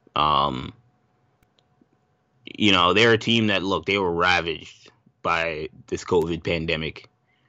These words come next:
as much as anybody, uh, so far this season and, uh, for a stretch. And, you know, the win-loss record showed it. Um, but they seem like a team that's finally starting to get healthy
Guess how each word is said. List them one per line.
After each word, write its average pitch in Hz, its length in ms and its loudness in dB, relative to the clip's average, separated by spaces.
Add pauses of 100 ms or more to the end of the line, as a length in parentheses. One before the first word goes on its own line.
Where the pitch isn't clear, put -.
(120)
as 82 80 -6
much 90 220 -2
as 78 60 -6
anybody, 82 640 -2 (180)
uh, 71 360 -2
so 85 180 -4
far 82 320 2
this 80 160 -8
season 80 420 -6 (580)
and, 80 760 -2 (140)
uh, 78 320 0
for 87 180 -2
a 76 60 -4
stretch. - 500 0
And, 82 400 -4 (1160)
you 113 120 4
know, 107 160 6
the 104 120 6
win-loss 117 400 6
record 107 520 0
showed 113 280 4
it. - 100 -8 (380)
Um, 80 480 -8 (640)
but 90 260 2 (720)
they 98 140 4
seem 123 180 2
like 107 140 2
a 98 40 -2
team 110 200 0
that's 95 140 -2
finally 104 300 0
starting 101 240 0
to 98 60 -2
get 95 120 0
healthy 107 400 -4